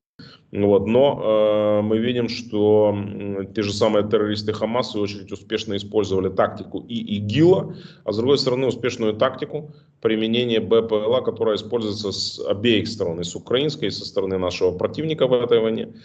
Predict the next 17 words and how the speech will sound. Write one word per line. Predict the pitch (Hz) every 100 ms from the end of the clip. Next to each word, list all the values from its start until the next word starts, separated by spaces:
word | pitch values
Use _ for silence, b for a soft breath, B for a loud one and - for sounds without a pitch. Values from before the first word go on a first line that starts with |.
| B -
Нет | 117 120
никаких | 123 101 107
сомнений | 104 110 123 123 101
в |
том, | 123 123
что | - 107 98
вот | 98
эти | 90
сбросы, | 95 95 131 127 120
которые | - 104 98
были | 95 95 92
на | 92
бронетехнику, | 95 95 98 151 156 139 - 104
и |
на | 98
личный | 101 123 120
состав, | 101 101 - 98